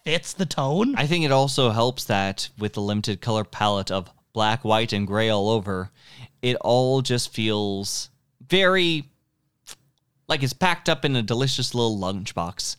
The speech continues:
Speaker 2: That, and that was simply, uh, an additional dessert, maybe a little bit of a cheese or a cracker or an Oreo
Speaker 1: And this
Speaker 2: off to the side.
Speaker 1: lunchbox, this lunchbox getting pretty tight and cramped in here.
Speaker 2: It is very cramped.
Speaker 1: Because when you go up to Henry's floor on the apartment building, that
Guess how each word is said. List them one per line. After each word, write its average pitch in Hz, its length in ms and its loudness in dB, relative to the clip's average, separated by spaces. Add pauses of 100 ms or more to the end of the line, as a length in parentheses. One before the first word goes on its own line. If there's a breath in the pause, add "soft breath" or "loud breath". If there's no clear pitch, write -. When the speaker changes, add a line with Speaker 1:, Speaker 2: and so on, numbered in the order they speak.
(240 loud breath)
Speaker 2:
That, 110 260 -2
and 120 160 2
that 131 220 2
was 123 160 0
simply, 117 580 0
uh, 92 380 -4
an 117 160 2
additional 147 440 0
dessert, 117 480 0
maybe 123 220 0
a 117 80 0
little 117 160 0
bit 113 140 -2
of 107 100 -2
a 101 60 -2
cheese 101 640 -4
or 92 180 -4
a - 40 -6
cracker 113 380 -2
or 95 140 -4
an 95 140 -4
Oreo 104 580 0 (220 loud breath)
Speaker 1:
And 214 100 2
this 294 120 4
Speaker 2:
off - 20 -2
to 208 80 -4
the 233 160 6
side. 202 340 4
Speaker 1:
lunchbox, - 160 -4
this 214 200 0
lunchbox 208 440 2
getting 180 240 0
pretty 165 220 0
tight 165 260 2
and 135 80 -6
cramped 156 320 -2
in 143 80 -8
here. 139 220 -6
Speaker 2:
It 101 160 -2
is 107 260 0
very 107 340 2
cramped. 90 460 -6
Speaker 1:
Because 214 400 2
when 214 140 4
you 240 80 6
go 262 140 6
up 247 100 -2
to 202 180 4
Henry's 202 480 2
floor 165 580 -2
on 160 120 -2
the 160 60 0
apartment 160 280 2
building, 143 320 -4 (240 loud breath)
that - 180 4